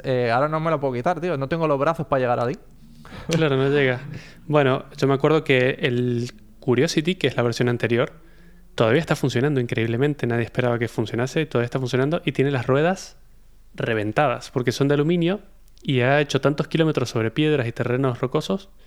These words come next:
Speaker 2: que no han aguantado y están muy, muy rotas. Y probablemente una de las cosas que deje de, o sea, que lo in-, inhabilite sean las ruedas. Entonces,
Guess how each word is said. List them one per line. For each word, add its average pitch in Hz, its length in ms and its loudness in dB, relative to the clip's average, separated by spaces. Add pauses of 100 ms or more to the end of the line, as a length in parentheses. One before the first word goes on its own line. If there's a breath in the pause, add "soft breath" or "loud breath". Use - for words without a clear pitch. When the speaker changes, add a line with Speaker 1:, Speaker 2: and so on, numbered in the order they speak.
(420 soft breath)
Speaker 2:
que 117 180 0
no 117 140 -2
han 120 80 0
aguantado 123 560 2
y 170 80 2
están 123 380 -2
muy, 143 240 2
muy 165 160 0
rotas. 143 440 -4
Y 127 360 0 (400 loud breath)
probablemente 131 420 2
una 143 120 4
de 139 60 4
las 127 100 0
cosas 135 260 0
que 127 380 2
deje 123 380 2
de, 120 440 0
o 143 60 -4
sea, 117 180 -2 (420 soft breath)
que 139 100 4
lo 120 220 4
in-, 113 260 0
inhabilite 135 640 2
sean 127 300 0
las 113 120 -4
ruedas. - 420 -4 (160)
Entonces, 135 320 -2